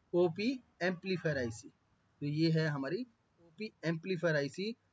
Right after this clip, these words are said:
जो कि सीए इकतीस चालीस के नाम से जानी जाती है, और इसके अंदर एक ओम्पली-, अ, amplifier, अ, जो circuit बना होता है, यानी ये single output यानी single channel के लिए काम में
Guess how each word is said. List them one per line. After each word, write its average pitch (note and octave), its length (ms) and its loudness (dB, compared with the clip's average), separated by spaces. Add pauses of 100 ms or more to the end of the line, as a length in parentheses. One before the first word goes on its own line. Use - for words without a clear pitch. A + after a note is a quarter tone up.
(160)
जो E3 140 0
कि G3+ 180 -6
सीए F#3 600 2
इकतीस G3+ 500 -2
चालीस D#3+ 420 0
के D#3+ 320 -2
नाम C3+ 260 -4
से D#3 200 -4
जानी A#2 320 -4
जाती D3+ 320 -2
है, G3 180 2 (440)
और G3 240 4
इसके F#3 260 0
अंदर F#3+ 220 4 (100)
एक G#3 400 8
ओम्पली-, E3+ 640 -2
अ, D#3+ 300 2
amplifier, F3 540 0
अ, D#3+ 1200 -2
जो D#3 180 -2
circuit D#3+ 400 -2
बना C3+ 220 -2
होता E3+ 300 4
है, G#3 220 0 (200)
यानी F3 140 2
ये G3 200 4
single F#3+ 560 2
output E3 380 0
यानी E3+ 220 0
single F#3 340 -2
channel D#3 360 -2
के D3 140 -6
लिए E3+ 260 0 (380)
काम D#3 240 2
में G3 180 0